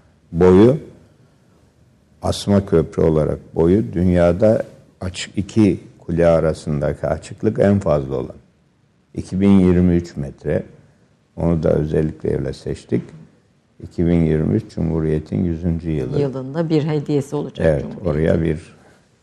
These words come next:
Speaker 1: vurgu yapmak için. Şöyle söylemek lazım. Ya Marmaray, e, bir kere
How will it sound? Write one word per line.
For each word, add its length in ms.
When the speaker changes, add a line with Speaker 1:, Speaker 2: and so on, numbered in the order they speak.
Speaker 1:
vurgu 420
yapmak 460
için. 300
Şöyle 300
söylemek 680
lazım. 460
Ya 180
Marmaray, 720
e, 240
bir 100
kere 420